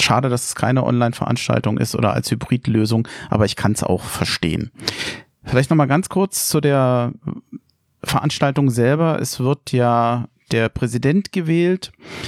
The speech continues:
Gewählt ist allerdings so eine Sache, bei einer Wahl setze ich ja immer voraus, dass ich eine Wahl habe, aber es steht nur Amts-,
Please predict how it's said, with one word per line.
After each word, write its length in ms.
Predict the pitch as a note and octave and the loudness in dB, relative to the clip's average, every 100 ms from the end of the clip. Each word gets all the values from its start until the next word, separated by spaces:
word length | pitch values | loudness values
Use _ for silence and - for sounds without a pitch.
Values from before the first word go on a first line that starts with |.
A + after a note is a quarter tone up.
| - - - - _ _ _ - | -12 -14 -18 -20 _ _ _ -10
Gewählt 420 | - A#2+ C#3 D#3 - | -6 0 2 2 -2
ist 120 | - | -2
allerdings 460 | C#3 B2 C#3 C3+ | 0 2 2 0
so 80 | - | 2
eine 100 | C3 | 2
Sache, 460 | A#2+ C3+ D3+ C#3 B2 - - - - - | 2 2 2 0 -2 -6 -6 -6 -8 -4
bei 120 | - | -2
einer 360 | A2+ A#2+ A#2+ A2+ | 0 2 2 4
Wahl 320 | A2 C3+ C3+ | 4 4 2
setze 240 | C3 C3 | -2 -2
ich 60 | C3 | -2
ja 80 | C3 | 0
immer 160 | B2+ | -2
voraus, 320 | - A#2 B2+ | -2 0 0
dass 140 | C3 A#2 | 0 -4
ich 120 | A#2+ | -2
eine 240 | A#2+ A#2+ | -2 0
Wahl 320 | C3 C3 D3+ C3+ | 0 2 4 2
habe, 400 | G#2 G#2 B2+ C#3+ - - A2+ - | 2 2 0 -2 -10 -12 -10 -6
aber 180 | A2+ | -4
es 60 | A#2+ | -2
steht 220 | - B2+ | -2 0
nur 160 | C3+ A#2+ | 0 0
Amts-, 420 | F#2 C#3 - - | 0 0 -4 -10